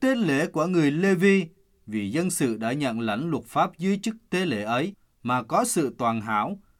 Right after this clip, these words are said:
thì cần gì đến một thầy tế lễ khác, không được đặt tên theo ban của Aaron mà theo ban Melchizedek? Vì khi thay đổi chức tế lễ thì cũng phải thay đổi luật pháp.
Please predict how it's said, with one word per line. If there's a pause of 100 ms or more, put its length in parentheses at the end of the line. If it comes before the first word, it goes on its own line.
(320)
thì
cần
gì
đến
một
thầy
tế
lễ
khác, (520)
không
được
đặt (100)
tên
theo
ban
của
Aaron (260)
mà
theo
ban
Melchizedek? (800)
Vì
khi
thay
đổi
chức
tế
lễ (320)
thì
cũng
phải
thay
đổi
luật
pháp.